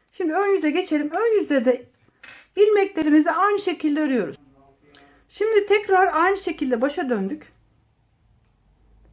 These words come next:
Başlangıçtaki yedi tane ilmeği düz ör olarak,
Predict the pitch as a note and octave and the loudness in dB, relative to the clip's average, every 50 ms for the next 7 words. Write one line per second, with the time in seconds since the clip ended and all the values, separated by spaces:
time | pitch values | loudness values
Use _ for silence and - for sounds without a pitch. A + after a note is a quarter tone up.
0 | _ _ _ _ _ _ _ _ _ _ _ _ _ - C4 D#4 D#4+ - - F#4 | _ _ _ _ _ _ _ _ _ _ _ _ _ -6 -4 -4 -4 -4 -2 -2
1 | F4 F4 E4+ F4 F4 - - G4 F#4 - - E4 F4 F4+ - F#4+ - F4+ D#4+ D4+ | 0 0 0 -2 -4 -6 -6 -6 -6 -4 -2 -4 -2 -2 -2 -4 -2 0 2 2
2 | C#4+ B3+ C#4+ D#4+ D4+ C#4+ C4+ C4 C#4 C4+ A#3+ B3 A3+ A#3+ B3 A3+ G#3+ G#3 G3 G3 | 2 2 2 2 2 4 2 2 0 -2 -4 -4 -4 -2 -2 -2 -2 -4 -6 -8
3 | - - A3 G3+ G3+ G3 F#3+ F3+ F#3 - - _ | -10 -10 -8 -8 -6 -6 -8 -8 -12 -14 -20 _